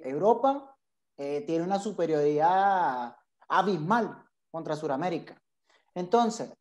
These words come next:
nos preguntamos, ¿el fútbol de Sudamérica a nivel de selección está perdiendo terreno?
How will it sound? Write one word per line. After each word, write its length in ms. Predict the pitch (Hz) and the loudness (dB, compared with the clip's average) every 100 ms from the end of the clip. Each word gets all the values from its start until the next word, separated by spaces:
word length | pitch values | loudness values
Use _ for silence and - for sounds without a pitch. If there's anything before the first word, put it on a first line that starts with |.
| _ | _
nos 220 | 190 214 | -2 0
preguntamos, 1000 | 214 208 180 185 170 214 208 175 - - _ _ _ _ | 4 4 2 -4 2 2 2 0 -8 -14 _ _ _ _
¿el 140 | - 196 | -4 -2
fútbol 340 | 262 240 262 | -2 2 4
de 120 | 247 | 6
Sudamérica 640 | 220 196 170 196 185 - - | 4 2 0 0 0 0 -2
a 100 | 175 | -2
nivel 380 | 180 180 214 220 | -4 0 2 4
de 140 | 226 | 4
selección 760 | 220 196 160 151 - 185 127 - _ _ _ _ _ _ _ _ | 4 0 -2 -4 -8 -6 -8 -10 _ _ _ _ _ _ _ _
está 280 | 180 180 208 | -8 0 0
perdiendo 420 | 226 214 226 220 | 0 0 0 2
terreno? 520 | 214 170 254 208 127 | 0 0 0 0 -6